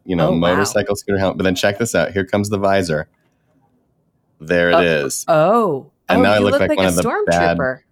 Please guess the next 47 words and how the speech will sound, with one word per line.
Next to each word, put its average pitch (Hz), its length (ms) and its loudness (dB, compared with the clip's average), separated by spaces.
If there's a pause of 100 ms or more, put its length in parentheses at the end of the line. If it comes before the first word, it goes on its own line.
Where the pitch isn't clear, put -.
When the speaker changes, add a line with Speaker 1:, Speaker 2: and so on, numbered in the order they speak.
(240)
Speaker 1:
Yeah, 117 180 -2
I 101 60 2
look 101 180 -2
like 110 120 -2
one 110 120 0
of 101 60 -2
the 98 80 0
bad 87 300 0
pilots 82 440 -2
from 78 220 -6
Top 78 300 -6
Gun, 62 340 -8
like, 80 160 -6
the - 100 -6
enemies. 65 580 -6 (1300)
So 76 420 -2
that's 85 360 -2
me. 110 200 0
I've 76 140 -2
been 85 160 -2
into, 87 240 -2
like, 92 320 -4
helmet 92 380 -4
safety. 135 520 -6 (560)
Speaker 2:
Okay. 254 420 -10
Well, 190 320 -2
I 214 100 -2
mean, 208 80 2
Speaker 1:
What 196 100 0
about - 160 0
Speaker 2:
keep 226 100 0
that - 80 2
Speaker 1:
you? - 60 -2
Speaker 2:
brain 196 220 -2
safe. 151 220 -8 (220)
It's - 140 -20
important 180 400 -4
for 160 100 -4
all 175 140 -4
of 151 60 -8
us. 143 260 -10 (420)
Speaker 1:
I 190 60 -8
guess 226 240 4
so. 226 60 4
Speaker 2:
Um, 214 180 4 (360)
<laughs> 226 260 -2 (600)
I 240 220 4